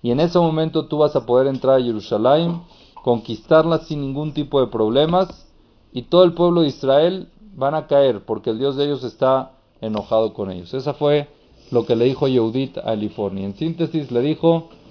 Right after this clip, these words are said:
"Yo soy una mujer que tuvo una visión de Dios, y Dios me mandó a decirte que yo te indique cuándo vas a entrar a Jerusalén para conquistar.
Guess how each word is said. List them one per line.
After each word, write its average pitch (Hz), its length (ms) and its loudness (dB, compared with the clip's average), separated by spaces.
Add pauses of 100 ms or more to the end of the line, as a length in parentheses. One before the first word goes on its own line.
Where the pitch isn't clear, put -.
(240)
"Yo 143 160 2
soy 151 160 -2
una 151 180 -2
mujer 135 320 -4
que 123 100 0
tuvo 143 260 -2
una 139 160 0
visión 127 420 -2
de 110 100 2
Dios, 160 500 2
y 117 80 -4
Dios 135 240 -2
me 139 60 -4
mandó 135 240 0
a 135 40 4
decirte 160 640 -4 (400)
que 120 140 0
yo 160 160 0
te 170 80 0
indique 165 360 0
cuándo 151 260 0
vas 147 140 2
a 147 40 -6
entrar 143 180 0
a 143 40 2
Jerusalén 139 720 0 (320)
para 123 240 4
conquistar. 110 680 -6